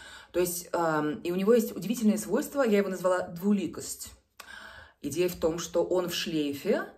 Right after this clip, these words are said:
вполне дружелюбный, он даже люксовый, то есть приятная зелёная, чуть-чуть мыльная, то есть есть там запах чистоты, вот такое, такое облачко за тобой, но стоит приблизить нос к пятну,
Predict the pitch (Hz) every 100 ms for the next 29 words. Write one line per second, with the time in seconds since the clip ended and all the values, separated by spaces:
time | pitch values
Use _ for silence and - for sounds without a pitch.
0 | _ _ - - 185 190 220 294 330 208
1 | 196 202 175 151 202 349 - - - -
2 | 196 220 226 208 208 - 202 214 302 -
3 | - _ _ - _ _ _ - 160 156
4 | 170 175 208 214 190 175 156 170 170 160
5 | 151 147 147 - - - - - - -
6 | - 208 - 214 214 - - 160 175 220
7 | 233 214 202 185 - 170 170 165 160 -
8 | - - 185 - 247 262 254 214 - 180
9 | - 175 156 165 170 151 147 143 - 175
10 | 180 220 214 240 175 180 - 208 170 -
11 | 165 185 151 170 156 - 156 190 240 392